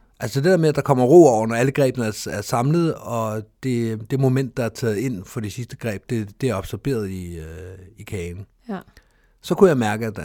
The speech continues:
Speaker 1: okay, nu er vi i hvert fald, enten så er der helt ro på nu her, eller også så er der en gruppe, der er så langt væk, de ikke kan få grebet.
Speaker 2: Ja.
Speaker 1: Men om den var der eller ej, det, vi havde ingen visuel anelse om.
Speaker 2: Nej.
Speaker 1: Men rigtig, når der kommer sådan en ro over, det gør der allerede ved femten, seksten, tyve mands.
Speaker 2: Mhm.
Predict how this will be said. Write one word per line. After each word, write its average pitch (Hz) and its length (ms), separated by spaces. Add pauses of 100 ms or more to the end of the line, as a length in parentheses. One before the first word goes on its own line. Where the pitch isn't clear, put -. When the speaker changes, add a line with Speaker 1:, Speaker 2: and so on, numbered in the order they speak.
(160)
Speaker 1:
okay, 113 240
nu 151 180
er 143 160
vi 127 100
i - 20
hvert 117 240
fald, 123 160
enten 156 320
så 151 100
er 131 60
der 113 80
helt 151 180
ro 156 160
på 139 220
nu 131 200
her, 135 160
eller 110 180
også 113 160
så 139 80
er 113 300
der 107 100
en 101 120
gruppe, 117 220
der 110 80
er 98 60
så 113 120
langt 101 160
væk, 104 160
de 110 60
ikke - 80
kan - 100
få 110 100
grebet. - 400 (140)
Speaker 2:
Ja. - 100 (480)
Speaker 1:
Men 98 180
om 104 140
den 107 140
var 139 120
der 196 80
eller 135 120
ej, 90 240
det, 127 360
vi 120 40
havde 104 220
ingen 131 220
visuel 113 360
anelse 95 340
om. 67 120 (160)
Speaker 2:
Nej. - 180 (380)
Speaker 1:
Men 98 80
rigtig, 151 160
når 160 80
der 127 100
kommer 170 240
sådan 143 180
en 127 80
ro 151 280
over, 107 380
det - 180
gør 160 100
der 139 60
allerede 123 440
ved 95 200
femten, 135 400
seksten, 117 480
tyve 143 280
mands. 110 400
Speaker 2:
Mhm. 190 280